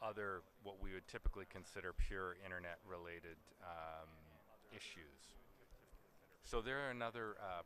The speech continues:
primary actor in this ecosystem. I, is, is it appropriate? I, I think the Canadian government has made very clear they wanna have a very light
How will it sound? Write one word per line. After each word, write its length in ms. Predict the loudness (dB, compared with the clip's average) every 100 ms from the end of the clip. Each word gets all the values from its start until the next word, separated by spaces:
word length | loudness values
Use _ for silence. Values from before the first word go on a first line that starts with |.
| -2
primary 460 | 0 2 2 0 2
actor 560 | 2 2 -2 -4 -4 -8
in 180 | -8 -8
this 180 | -8 -10 -12
ecosystem. 760 | -6 -6 -6 -8 -10 -10 -12 -12 -20 -20 -20 -20 -20 -20 -20 -20 -18 -16 -16 -16 -16 -18 -18 -18 -18 -18 -10 -4
I, 100 | -4 -4
is, 320 | -6 -6 -10 -10 -6
is 180 | -2
it 80 | 0
appropriate? 760 | 0 2 2 2 2 0 -2 -6 -10 -10 -10 -10
I, 220 | -10 -6 -6
I 20 |
think 220 | -4 -4
the 80 | -4
Canadian 320 | -2 -2 2
government 300 | 2 2 0
has 60 | -4
made 160 | -4 0
very 220 | 0 0
clear 300 | -2 -4 -2
they 80 | -2
wanna 240 | -2 -2 0
have 100 | -2
a 120 | 0
very 220 | 0 2
light 260 | 2 0